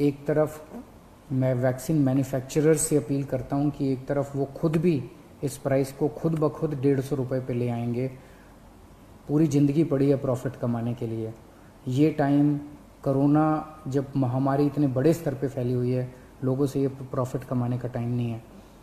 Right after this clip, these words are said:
मैं केंद्र सरकार से भी अपील करता हूँ कि अगर ज़रूरत पड़े तो इसकी भी capping की जाए और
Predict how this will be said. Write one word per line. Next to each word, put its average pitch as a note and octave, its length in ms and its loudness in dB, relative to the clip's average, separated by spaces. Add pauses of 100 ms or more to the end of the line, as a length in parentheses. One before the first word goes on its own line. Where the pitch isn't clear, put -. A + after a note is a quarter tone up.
(200)
मैं C#3 420 0
केंद्र D#3 300 2
सरकार C#3 340 0
से C#3 160 -2
भी C3+ 140 0
अपील C3 260 -2
करता B2+ 300 -4
हूँ C3 120 -2
कि C3+ 120 -4
अगर B2+ 180 0
ज़रूरत B2+ 380 -2
पड़े B2+ 280 -2
तो B2+ 160 -4
इसकी - 480 -8
भी B2+ 220 -6
capping B2+ 440 0
की B2+ 160 -2
जाए B2 240 0
और A#2+ 260 -4